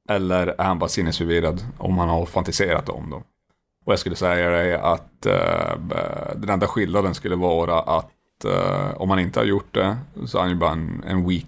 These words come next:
coward, liksom. Men han är ju fortfarande en, eh, en vidrig <laughs> människa, liksom. Men, eh, ja, så enligt mig så, eh, upp till typ sen-, senare i boken så, eh,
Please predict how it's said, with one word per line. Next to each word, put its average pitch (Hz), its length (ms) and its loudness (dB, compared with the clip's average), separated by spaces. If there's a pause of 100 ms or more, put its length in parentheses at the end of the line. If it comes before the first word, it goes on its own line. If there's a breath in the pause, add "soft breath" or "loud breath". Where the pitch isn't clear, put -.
coward, 85 500 -2
liksom. - 340 -8
Men - 280 -4 (460 soft breath)
han 95 120 0
är 98 40 4
ju 90 60 2
fortfarande 80 720 0
en, 78 200 -2
eh, 80 280 -6
en 87 80 0
vidrig 85 260 2
<laughs> 82 80 2
människa, - 400 0
liksom. 135 400 0 (520 loud breath)
Men, 127 160 4 (360 loud breath)
eh, 107 1040 0 (100)
ja, 113 540 2
så 117 200 -4
enligt 107 260 0
mig 113 380 2
så, 92 720 2
eh, 82 520 0 (120)
upp 120 400 2
till 104 400 0
typ 92 420 0
sen-, 104 680 2 (140)
senare 110 520 2
i 98 80 2
boken 92 580 0
så, 85 520 0 (100)
eh, - 140 -4